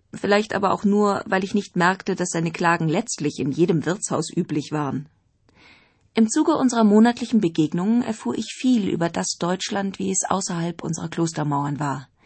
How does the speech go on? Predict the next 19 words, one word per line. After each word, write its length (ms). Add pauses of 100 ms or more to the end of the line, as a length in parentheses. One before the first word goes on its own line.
(560)
Papst 280
Johannes 500
hatte 180
eine 160
Fehde 340
mit 220
Ludwig 300
dem 120
Bayern. 440 (400)
Es 100
kam 260
zu 140
Kriegen 640
und 180
kleine 340
Landesherren 680
warben 280
Söldnertruppen 720
an, 300